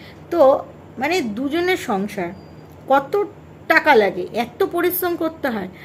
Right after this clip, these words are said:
তাহলে বিয়ে করে, সেকেন্ড বিয়ে করে এই চাকরি ছেড়ে লাভটা কী হলো? যদি অন্যের জায়গায় গিয়ে কাজ করতে হয় আর এত পরিশ্রম করতে হয়, কখনো কাজ, কখনো ব্যবসা, কখনো খাতা লেখা, এত কিছু করতে হয়, দর্শক বন্ধুরা, তাহলে বামনকে কেন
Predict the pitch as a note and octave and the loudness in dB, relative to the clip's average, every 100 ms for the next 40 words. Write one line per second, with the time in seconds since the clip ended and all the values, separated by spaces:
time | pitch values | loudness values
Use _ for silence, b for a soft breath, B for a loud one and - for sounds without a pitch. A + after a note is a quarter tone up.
0 | B - E4+ F4+ F4+ B3 C#4 D#4 D#4 E4 | B -4 2 4 4 0 -2 -2 -2 -2
1 | E4 C#4+ C4 D4 C4+ C4+ C#4 C#4 C4+ C#4 | -2 -4 -4 -4 -4 -4 -4 -2 0 -2
2 | C4 B3 - C#4 C#4 D4 C#4 A3 A3 - | -4 -8 -6 -8 -4 -2 0 -2 -2 -6
3 | B3 F#3+ E3+ E3+ F3+ B B B B F3 | -6 -8 -8 -10 -12 B B B B -6
4 | F#3+ G3+ G#3+ D4 G#3+ A3 A#3+ B3+ A3 A#3+ | 0 0 0 -2 0 -2 -2 -4 -4 0
5 | B3+ A#3+ A#3 C4+ C4 A3 - B3 B3 - | -2 -2 -4 -4 -4 -6 -4 -4 -4 -4
6 | C4 A3 A3 G3 F#3+ G#3 G#3+ D#4 D#4 B3 | -2 -2 -2 -4 -4 -6 -6 -6 -2 -2
7 | B3+ - A3+ G#3 F#3+ G#3+ G#3+ A3 A3+ A3+ | -2 -6 -6 -6 -8 -8 -8 -8 -8 -4
8 | A3 G#3+ A3 - G#3+ A3 G#3 G#3 G3+ - | -2 -2 -2 -6 -10 -8 -4 -6 -6 -10
9 | A3+ A3 B B B B - A#3 A#3+ B3 | -8 -8 B B B B -4 -2 -2 -6
10 | B3 B3+ - C4+ C4 B3+ - B3 A#3 A#3+ | -4 -4 0 2 2 0 -2 -2 0 -2
11 | B B B - C#4 - G4 F#4 F4+ F#4 | B B B 0 0 2 2 4 2 2
12 | B3+ - - - - G3+ A3+ B B B | 4 2 4 2 2 -2 -4 B B B
13 | - B3+ - D4 C#4+ C4+ C4+ C4+ D4+ D#4+ | -4 -2 -2 -4 -4 0 0 2 2 2
14 | D#4+ C4 A#3+ C#4 D#4 D#4 - A#3+ | 0 0 0 0 -2 -2 -2 0